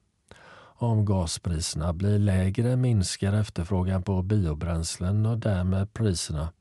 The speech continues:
vilket är positivt för den svenska fjärrvärmen, säger Jörgen Oskarsson. I Mariannelund och Ingatorp eldas fjärrvärmepannorna enbart med flis.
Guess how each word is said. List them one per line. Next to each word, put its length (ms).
vilket 300
är 80
positivt 600
för 100
den 180
svenska 760
fjärrvärmen, 840
säger 600
Jörgen 680
Oskarsson. 640
I 340
Mariannelund 880
och 160
Ingatorp 800
eldas 540
fjärrvärmepannorna 1600
enbart 580
med 220
flis. 520